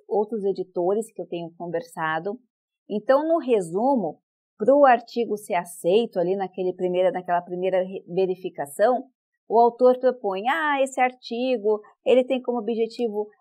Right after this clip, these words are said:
é, fazer isso, discutir isso, criar isso", fala da metodologia,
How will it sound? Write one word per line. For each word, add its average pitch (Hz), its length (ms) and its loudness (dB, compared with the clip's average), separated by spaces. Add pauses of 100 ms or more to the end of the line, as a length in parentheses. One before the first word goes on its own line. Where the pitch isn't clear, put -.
(140)
é, 208 400 4
fazer 240 280 6
isso, 233 480 0
discutir 240 640 -4
isso, 226 200 -8
criar 240 400 4
isso", 247 440 -4
fala 247 240 0
da 226 120 2
metodologia, 220 920 -2